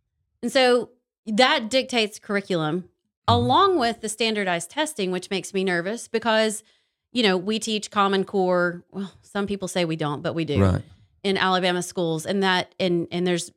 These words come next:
Speaker 1: there's very specific curriculum guidelines. And if you start doing the standardized testing, well, you can't take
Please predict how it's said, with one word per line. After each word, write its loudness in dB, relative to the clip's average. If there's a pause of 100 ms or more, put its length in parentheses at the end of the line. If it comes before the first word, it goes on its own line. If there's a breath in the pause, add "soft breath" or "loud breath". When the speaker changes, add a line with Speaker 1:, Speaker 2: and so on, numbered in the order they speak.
(100)
Speaker 1:
there's -4
very 0
specific -2
curriculum 0
guidelines. -2 (500)
And 4
if 0
you 0
start 0
doing 2
the 0
standardized 0
testing, 0 (340 soft breath)
well, 2
you 0
can't -2
take -2